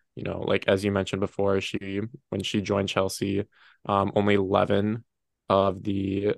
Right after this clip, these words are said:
uh, prior people who were working for that team remained. And so basically she just rebuilt that entire organization from the ground up. I think she's gonna have, I think she's gonna take a very similar approach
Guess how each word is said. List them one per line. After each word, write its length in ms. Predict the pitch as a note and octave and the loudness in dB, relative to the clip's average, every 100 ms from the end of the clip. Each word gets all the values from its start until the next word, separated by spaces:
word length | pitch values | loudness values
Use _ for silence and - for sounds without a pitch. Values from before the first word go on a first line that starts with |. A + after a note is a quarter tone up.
| - | -4
uh, 280 | - - - | -4 -2 -4
prior 640 | - - G2+ G2 G2+ G#2 - _ - | -2 4 6 6 4 2 -2 _ -2
people 240 | C3 A2+ A2 | 2 4 6
who 80 | |
were 120 | A2 G2 | 6 6
working 280 | G2+ A#2 | 4 2
for 120 | A2+ A#2+ | 0 4
that 200 | B2 - | 4 2
team 200 | C3+ A2+ | 0 0
remained. 540 | G2 G2 G2 A#2 C#3 C#3 - _ | 0 0 2 2 0 -6 -20 _
And 100 | A#2 | -6
so 160 | - G#2 | 0 4
basically 360 | G2 F#2+ G#2+ | 4 4 4
she 160 | G2 G#2 | 2 4
just 180 | G2+ G2 | 2 2
rebuilt 420 | G#2 G2 G2 G2 | 0 2 2 2
that 180 | F#2+ G2+ | 2 2
entire 540 | G2+ G#2 - G2 G2+ | 0 -4 -6 -2 2
organization 680 | G2+ G#2 G2+ F#2+ G2 G#2 A2+ | 2 2 0 0 -2 -4 -8
from 160 | - G2+ | -6 -4
the 80 | |
ground 320 | G2 G2 G2 G2 | -2 -2 0 4
up. 240 | G#2 - - - - - | 4 4 -4 -20 -20 -4
I 120 | - G#2+ | 2 4
think 180 | G#2+ | 4
she's 180 | G#2 G#2 | 2 0
gonna 240 | G#2 G2 G2 | 2 2 2
have, 460 | G2+ G2 G2 G2 - | 2 2 2 -2 0
I 100 | B2 | 4
think 160 | C#3+ | 4
she's 160 | C#3 C#3 | 4 2
gonna 140 | C3+ | 2
take 180 | B2+ B2 | 2 2
a 40 | G#2 | 2
very 200 | G2+ G2+ | 2 0
similar 460 | - G2+ G2+ G2 | -2 0 2 2
approach 580 | F#2+ - G2+ G#2+ - - | 2 2 2 0 -4 -10